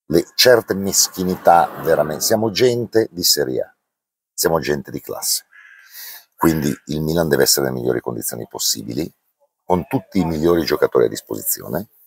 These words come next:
perché se poi, se poi vincerà questo derby, giustamente lo vincerà perché avrà tutti i migliori giocatori a disposizione.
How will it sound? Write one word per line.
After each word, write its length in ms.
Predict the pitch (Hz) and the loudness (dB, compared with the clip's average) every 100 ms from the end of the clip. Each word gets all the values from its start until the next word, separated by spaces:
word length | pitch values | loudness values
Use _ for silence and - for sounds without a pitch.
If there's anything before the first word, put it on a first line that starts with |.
| _ _ _ _ _ _ _ _ _ _ _ _ _ _ | _ _ _ _ _ _ _ _ _ _ _ _ _ _
perché 300 | - 65 - | 0 0 2
se 160 | - - | 0 0
poi, 440 | - 58 50 50 - | 2 0 0 -10 -2
se 160 | - | -2
poi 200 | - - | 0 -6
vincerà 600 | 50 50 - 90 - 67 - | -8 -4 2 4 4 0 -2
questo 320 | _ - - | _ -8 -4
derby, 460 | 67 55 50 64 110 | 0 0 0 0 -2
giustamente 760 | - - - - 78 - - - | -2 -4 0 2 2 -4 -2 -2
lo 100 | 95 | 0
vincerà 400 | 60 - - - | -4 -4 -4 -2
perché 240 | 95 - | -2 0
avrà 220 | 65 62 - _ | -2 -4 -8 _
tutti 460 | 185 175 _ 175 - | -2 -2 _ -4 0
i 60 | |
migliori 420 | 127 92 67 64 67 | 0 2 2 0 -2
giocatori 400 | 76 76 - 57 | -2 -2 0 -4
a 40 | |
disposizione. 640 | 58 - 58 - - - | -6 -10 -10 -8 -10 -12